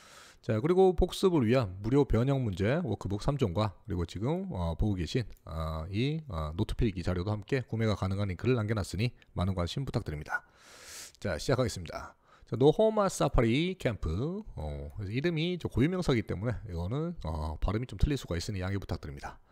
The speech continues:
자, 노호마 사파리 캠프란 것은 이 텐티드 과거분사예요. 텐트로 만들어진 캠프인데, 자, in remote, 멀리 떨어진 북동 나미비아의 나라죠. 자, 하면은 즉 보호로 들어갔고요.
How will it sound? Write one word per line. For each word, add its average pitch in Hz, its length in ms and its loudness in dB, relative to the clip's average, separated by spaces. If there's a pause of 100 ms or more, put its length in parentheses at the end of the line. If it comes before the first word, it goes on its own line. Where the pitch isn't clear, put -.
(580)
자, 113 140 2
노호마 185 480 4
사파리 175 340 2
캠프란 156 400 2
것은 147 500 2
이 120 60 0
텐티드 156 800 2
과거분사예요. 104 760 0
텐트로 180 360 2
만들어진 147 760 0
캠프인데, 151 1000 2
자, 107 80 -2
in 180 240 0
remote, 147 520 2 (200)
멀리 110 280 4
떨어진 156 680 0
북동 175 680 0
나미비아의 92 720 0 (160)
나라죠. 95 460 0 (640)
자, 104 120 6
하면은 135 220 2
즉 - 380 0
보호로 131 240 8
들어갔고요. 104 460 2